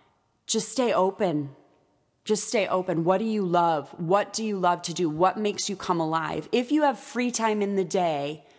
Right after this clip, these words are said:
what are you doing? What are you filling that free time with? What are you listening to? What are you reading? What are you seeking out?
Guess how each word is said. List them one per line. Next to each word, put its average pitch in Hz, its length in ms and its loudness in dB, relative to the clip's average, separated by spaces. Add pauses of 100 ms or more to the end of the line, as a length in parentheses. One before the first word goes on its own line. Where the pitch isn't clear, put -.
(460)
what 190 340 6
are 233 100 2
you 196 220 -2
doing? 160 380 0
What 170 120 0
are 190 80 0
you 185 160 0
filling 175 520 2
that 156 200 -2
free 170 240 0
time 151 360 -2
with? - 340 -6
What 202 220 2
are 254 60 -2
you 240 140 0
listening 202 580 0
to? 147 300 -2
What 175 200 0
are 214 60 0
you 214 200 -2
reading? 175 760 0
What 160 140 2
are 185 40 -4
you 208 160 -2
seeking 185 520 -2
out? 151 340 0